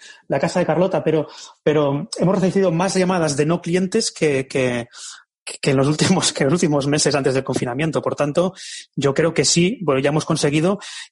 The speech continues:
y que, y que si seguimos trabajando en esa buena línea responsable y consciente, mm, en el dos mil veinte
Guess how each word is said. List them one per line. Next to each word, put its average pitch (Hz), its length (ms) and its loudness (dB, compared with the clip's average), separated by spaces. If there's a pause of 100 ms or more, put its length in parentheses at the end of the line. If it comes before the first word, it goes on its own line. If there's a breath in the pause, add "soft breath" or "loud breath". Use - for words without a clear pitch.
y 139 140 -2
que, 131 760 0
y 147 160 -8
que 131 140 -2
si 135 140 -2
seguimos 143 400 -2
trabajando 147 420 0
en 139 120 2
esa 135 200 0
buena 143 180 0
línea 147 540 0
responsable 147 540 -2
y - 20 -4
consciente, 143 640 -2 (680 loud breath)
mm, 139 300 -14 (300)
en 135 200 -6
el 135 80 -4
dos 139 200 0
mil 143 160 2
veinte 190 500 0